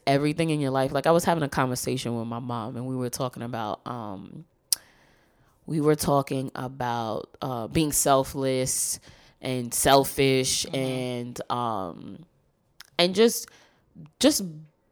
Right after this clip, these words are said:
Speaker 1: being open enough to just commit yourself to other human beings that you love around you.
Speaker 2: Mm.
Speaker 1: Like, it's a commitment, you know what I mean? And it's not,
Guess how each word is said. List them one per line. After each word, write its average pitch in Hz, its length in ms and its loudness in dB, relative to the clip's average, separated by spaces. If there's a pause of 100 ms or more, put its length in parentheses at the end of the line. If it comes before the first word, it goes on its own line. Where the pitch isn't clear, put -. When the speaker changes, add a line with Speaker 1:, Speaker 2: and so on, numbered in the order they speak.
(120)
Speaker 1:
being 247 360 6
open 220 260 10
enough 190 380 4
to - 120 -2
just 170 440 0 (280)
commit 190 380 2
yourself 180 400 2
to 175 180 2
other 180 180 6
human 165 360 0
beings 170 300 2
that 151 160 -4
you 156 80 -2
love 160 160 6
around 170 420 4
you. 107 180 -8
Speaker 2:
Mm. - 40 -12 (360)
Speaker 1:
Like, 139 200 4
it's 190 160 2
a 208 60 4
commitment, 254 560 4
you 160 160 2
know 175 80 6
what 175 80 6
I 175 80 6
mean? 190 240 2
And 175 140 4
it's 156 220 0
not, 175 560 4